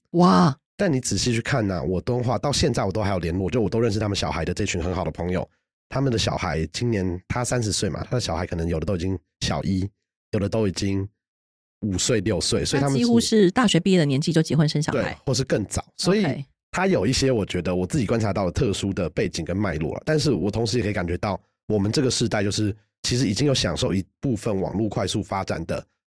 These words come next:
Speaker 2: 不管是优势或焦虑也好，但当你有下一代以后，我，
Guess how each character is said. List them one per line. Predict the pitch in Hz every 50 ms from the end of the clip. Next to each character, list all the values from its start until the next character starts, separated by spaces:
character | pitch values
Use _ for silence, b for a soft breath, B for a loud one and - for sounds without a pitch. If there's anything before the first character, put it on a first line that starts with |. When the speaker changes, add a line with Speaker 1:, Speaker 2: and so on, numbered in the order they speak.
| _
Speaker 2:
不 | - 123
管 | 104 92
是 | - 117 120
优 | 110 117 110 110
势 | 104 - - 110
或 | 107 110
焦 | 98 - 104 95 95
虑 | 98 101 82 78
也 | 76 80
好， | 82 - - 73 - _ _ _ _ _ _
但 | - 170 151
当 | 139 156 165 147
你 | 120 110
有 | 104 95 78
下 | - - 123 113
一 | 98
代 | 90 - 113 92
以 | 76 67
后， | - 110
我， | - 62 - 113